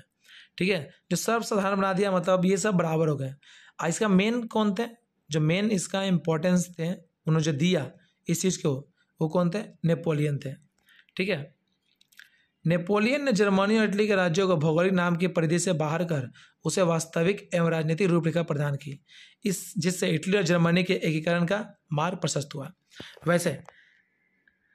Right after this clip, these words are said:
जो नेपोलियन था, उन्होंने जर्मनी और इटली के जो भौगोलिक नाम के परिधि से बाहर थे, मतलब जो उनके बीच में जो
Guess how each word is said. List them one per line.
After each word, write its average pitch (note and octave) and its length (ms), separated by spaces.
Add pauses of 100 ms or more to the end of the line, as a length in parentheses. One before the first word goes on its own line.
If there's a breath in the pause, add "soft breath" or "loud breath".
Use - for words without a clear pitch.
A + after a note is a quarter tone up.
(560 soft breath)
जो B3 380
नेपोलियन F3 540
था, C#3 120 (360)
उन्होंने A#3 300
जर्मनी E3+ 500
और F#3+ 240
इटली F3 260
के D3+ 180 (400)
जो F#3+ 220
भौगोलिक E3 500
नाम F3+ 300
के G#3 140
परिधि F#3 380
से A3+ 160
बाहर D#3 320
थे, D#3 120
मतलब E3 240
जो G#3 260
उनके G#3 400
बीच G3 280
में F#3+ 160
जो F#3 200